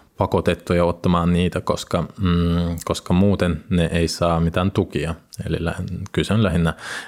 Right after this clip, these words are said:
eläkeläisistä. Ää, sitten tietysti kaikki, ää, ukrainankieliset ja ukrainalaiset viestimet, ää, on, on nyt kielletty siellä. Ja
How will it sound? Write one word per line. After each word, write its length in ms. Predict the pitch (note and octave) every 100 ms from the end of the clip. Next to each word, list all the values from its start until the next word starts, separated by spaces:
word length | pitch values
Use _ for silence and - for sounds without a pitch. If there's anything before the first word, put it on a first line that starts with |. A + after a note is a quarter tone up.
| -
eläkeläisistä. 800 | E2+ - D#2+ D#2 D#2+ E2 - F#2 - _ - - - - - - -
Ää, 560 | E2+ E2+ E2+ E2+ E2 -
sitten 920 | - - E2+ - - G2+ F#2+ F#2+ F#2+ F#2
tietysti 380 | F#2 E2+ -
kaikki, 460 | G2 F2 - - F2+
ää, 580 | F2 E2+ F2 E2+ E2+ E2+
ukrainankieliset 1000 | F2 F2 F2 E2+ E2+ E2 F2 E2 E2+ E2+
ja 100 | F2
ukrainalaiset 640 | E2 F2 E2+ E2+ E2 - -
viestimet, 760 | F#2 G2 F#2 - F#2+ F#2 - -
ää, 340 | F#2 F2+ F2+
on, 500 | F2+ F2 E2+ E2+ F2 E2+
on 200 | E2+ E2+
nyt 180 | E2+ -
kielletty 540 | F#2 F2 E2+ - -
siellä. 460 | - F2 E2 E2 F2 - _ F#2
Ja 320 | E2+ E2 E2